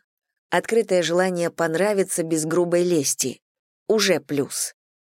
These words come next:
Но и Влада Стаса с первого взгляда — милые душки. А как у него с прошлой семейной жизнью? Не мальчик, скольким алименты платит.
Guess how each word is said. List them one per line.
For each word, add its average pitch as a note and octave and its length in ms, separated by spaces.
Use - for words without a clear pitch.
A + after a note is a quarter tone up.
Но G#3 280
и B3+ 140
Влада A#3+ 380
Стаса C4 420
с - 100
первого E3+ 420
взгляда — F3 760
милые G3 500
душки. F#3+ 580
А G3 280
как D4 180
у D4+ 40
него C4 260
с - 140
прошлой A#3+ 420
семейной E3 540
жизнью? F3+ 600
Не B3 180
мальчик, F#3+ 760
скольким F#3 520
алименты F#3 500
платит. C#3+ 560